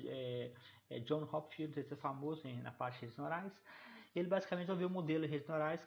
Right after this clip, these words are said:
que imitam a, a, a nossa capacidade associativa. Na verdade, eu, é, nessa apresentação eu pensei em colocar vários, é, colocar algumas simulações,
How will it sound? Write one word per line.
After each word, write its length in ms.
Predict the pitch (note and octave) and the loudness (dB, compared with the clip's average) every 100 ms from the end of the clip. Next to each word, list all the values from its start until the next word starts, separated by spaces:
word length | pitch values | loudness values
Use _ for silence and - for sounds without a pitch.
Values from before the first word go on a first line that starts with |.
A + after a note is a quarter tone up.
| - | -4
que 300 | F#3+ G#3+ G#3 | -2 -2 -2
imitam 420 | E3 F#3 F#3+ F3 | -2 -2 0 0
a, 60 | |
a, 340 | D#3 - B2+ C#3 C3 C#3 | -2 -4 -2 -2 -2 -6
a 40 | C#3 | -4
nossa 140 | C#3 | -2
capacidade 420 | D3 D3 C#3+ C#3 | -2 -2 -4 -4
associativa. 680 | C3 - C#3+ D3 - - C#3 | -4 -4 -6 -6 -6 -4 -2
Na 60 | C3+ | 0
verdade, 260 | E3 E3+ F#3+ | 2 2 2
eu, 480 | - - - D#3+ D#3 | -4 -6 -8 -8 0
é, 400 | D#3 D3+ D3+ C#3+ | 4 6 4 2
nessa 220 | D#3+ F3+ | 0 0
apresentação 580 | G3+ F#3+ D3 - F3+ E3+ | 0 2 2 2 0 0
eu 60 | |
pensei 260 | D3+ D3+ E3+ | 0 -2 0
em 40 | |
colocar 260 | F3 E3+ F3 | 2 2 2
vários, 720 | A#2 C#3 D#3+ D#3 B2+ - - | 6 8 8 4 -2 -6 -8
é, 240 | F#2 A2 - - | -4 -4 -4 -2
colocar 220 | C3 C3 | 0 0
algumas 240 | C3 C3+ | -2 -4
simulações, 720 | C#3 D3 D3+ - E3 D#3+ C#3+ | -4 -2 -2 -2 -2 0 -2